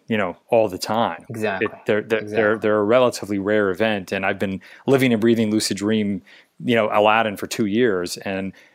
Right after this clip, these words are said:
Speaker 1: and, you know, I'm still only having a lucid dream maybe once every,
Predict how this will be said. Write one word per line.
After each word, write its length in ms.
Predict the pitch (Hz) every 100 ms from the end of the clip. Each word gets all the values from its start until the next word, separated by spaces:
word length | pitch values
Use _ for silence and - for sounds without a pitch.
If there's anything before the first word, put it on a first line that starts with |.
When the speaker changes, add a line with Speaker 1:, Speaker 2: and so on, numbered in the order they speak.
| -
Speaker 1:
and, 360 | 104 98 98 -
you 60 |
know, 100 | 104
I'm 140 | 107 98
still 280 | - 127
only 180 | 107 101
having 320 | 95 101 98
a 40 | 95
lucid 320 | 101 - 95
dream 300 | 95 104 101
maybe 340 | 98 90 98
once 340 | 90 98 98 -
every, 520 | 95 95 98 92 87